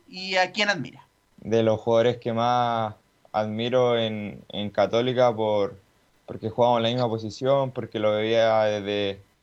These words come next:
Speaker 2: desde que era chico, después lo seguí cuando yo estaba de pelotero, el Nico Castillo. Eh, me gustaba mucho,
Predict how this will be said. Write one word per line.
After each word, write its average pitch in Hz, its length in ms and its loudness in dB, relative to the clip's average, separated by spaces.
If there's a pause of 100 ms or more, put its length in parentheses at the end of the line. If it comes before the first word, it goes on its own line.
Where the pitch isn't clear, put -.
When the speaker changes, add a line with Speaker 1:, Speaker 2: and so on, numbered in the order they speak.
(180)
Speaker 2:
desde 101 200 -4
que 107 80 0
era 107 220 4
chico, 127 320 -2
después 110 320 0
lo 110 100 0
seguí 104 200 -4
cuando 104 240 -2
yo 104 200 2
estaba 107 320 2
de 107 120 2
pelotero, 113 640 -2
el 104 460 -2
Nico 107 220 -2
Castillo. 131 600 -2 (640)
Eh, 104 920 -2 (680)
me 104 140 -4
gustaba 123 440 4
mucho, 127 880 2